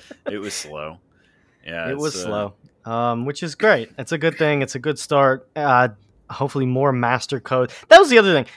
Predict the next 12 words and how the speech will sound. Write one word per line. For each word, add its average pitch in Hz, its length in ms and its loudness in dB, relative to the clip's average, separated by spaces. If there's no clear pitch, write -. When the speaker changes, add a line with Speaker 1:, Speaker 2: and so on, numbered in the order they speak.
Speaker 2:
I 196 120 4
don't 214 140 6
know 180 60 4
if 147 100 0
you 156 60 0
know 156 100 4
anything 151 220 4
about 135 240 2
coding 156 520 2
or 131 160 2
programming, 143 680 -2
but 135 180 -6